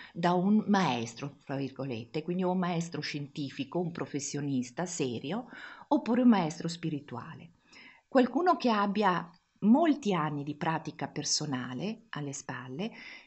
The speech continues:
e che sappia indirizzare in modo corretto la persona dopo averla valutata. La meditazione, infatti,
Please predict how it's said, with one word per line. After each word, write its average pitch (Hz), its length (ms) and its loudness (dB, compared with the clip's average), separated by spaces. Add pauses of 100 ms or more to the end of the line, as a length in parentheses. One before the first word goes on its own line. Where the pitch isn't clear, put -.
(120)
e 262 100 -2
che 339 100 4
sappia 240 360 6
indirizzare 214 600 2
in 160 80 -2
modo 208 240 -2
corretto 214 540 -2
la 202 140 0
persona 160 760 -4
dopo 190 420 0
averla 147 340 -2
valutata. 135 680 -10 (1500)
La 196 120 0
meditazione, 220 840 4
infatti, 131 840 -8